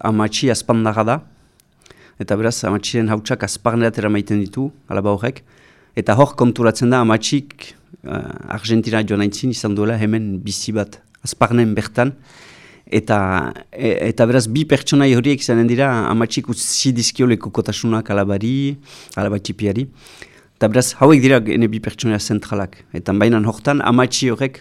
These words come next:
kurutzatuko ditu, hau, amatxi fiktibo horrek, baina seguraski izan diren, eh, hori da ere, bai,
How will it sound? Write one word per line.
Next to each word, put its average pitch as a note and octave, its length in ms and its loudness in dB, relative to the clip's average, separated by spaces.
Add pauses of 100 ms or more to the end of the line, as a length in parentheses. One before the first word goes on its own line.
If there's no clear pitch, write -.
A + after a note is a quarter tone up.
(120)
kurutzatuko A2+ 600 -4
ditu, B2+ 400 -4
hau, A2+ 200 0
amatxi A#2 320 -2
fiktibo B2 540 0
horrek, B2 400 0 (580)
baina B2 220 8
seguraski B2 520 4
izan A#2+ 280 4
diren, A#2+ 320 2
eh, G#2 240 -2 (800)
hori C3 220 8
da C#3+ 100 8
ere, B2+ 200 6
bai, A#2+ 180 4